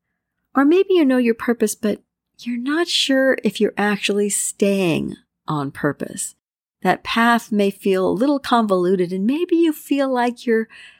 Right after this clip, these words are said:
not quite going the straight path. Maybe you're taking a lot of detours.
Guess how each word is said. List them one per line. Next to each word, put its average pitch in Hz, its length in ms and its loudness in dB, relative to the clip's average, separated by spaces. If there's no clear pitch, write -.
not 339 400 2
quite 302 880 -2
going 254 600 0
the 240 40 -10
straight 180 640 -2
path. - 460 -6
Maybe 339 140 2
you're 269 120 2
taking 185 300 0
a 143 60 -2
lot 143 220 -4
of 135 120 -8
detours. - 680 -12